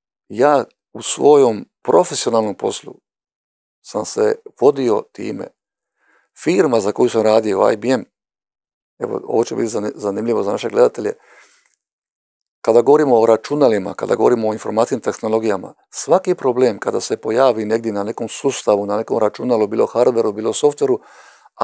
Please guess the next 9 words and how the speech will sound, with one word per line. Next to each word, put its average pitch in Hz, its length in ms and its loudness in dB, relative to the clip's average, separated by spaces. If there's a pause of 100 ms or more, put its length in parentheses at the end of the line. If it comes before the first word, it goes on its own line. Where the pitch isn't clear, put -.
(100)
I 139 40 2
B 120 100 -2
M 127 100 -2
je 110 80 0
to 120 140 -2
pohranjivao 110 840 2
u 107 160 -2
određene 107 480 0
baze 107 600 0